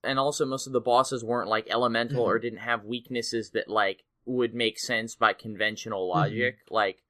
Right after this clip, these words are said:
Speaker 1: you know, how would you know that, I mean, like, the ol-, the most logical one is, is h-, that Hard Knuckle beats Top Man because, of course, if you punch a
Speaker 2: <laughs>
Speaker 1: top, it's gonna fall over. Like, that's, that's some very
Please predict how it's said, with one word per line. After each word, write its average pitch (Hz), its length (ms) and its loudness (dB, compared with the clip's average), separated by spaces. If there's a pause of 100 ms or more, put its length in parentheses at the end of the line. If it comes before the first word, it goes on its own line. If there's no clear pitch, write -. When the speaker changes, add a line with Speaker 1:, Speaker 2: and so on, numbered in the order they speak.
(500)
Speaker 1:
you 120 120 -2
know, 107 60 2
how 143 220 12
would 156 160 4
you 165 100 0
know 147 180 6
that, 131 260 4
I 147 80 6
mean, 147 260 -2 (240)
like, 143 200 8
the 151 120 6
ol-, 170 180 6 (160)
the 139 160 4
most 196 240 8
logical 190 540 8
one 151 220 8
is, 135 140 -2
is 139 280 2
h-, 127 120 -4
that 123 140 2
Hard 160 280 8
Knuckle 131 320 6
beats 117 280 -6
Top 151 240 8
Man 110 220 4
because, 120 240 -4
of 120 100 -8
course, 135 360 6
if 123 120 -2
you 143 80 4 (100)
punch 147 260 8
a - 40 4
Speaker 2:
<laughs> - 60 -8
Speaker 1:
top, 127 320 8
it's 113 120 -10
gonna 110 200 2
fall 110 320 4
over. 90 460 2
Like, 120 220 8
that's, 160 300 10
that's 165 300 6
some 160 220 -2
very 131 520 8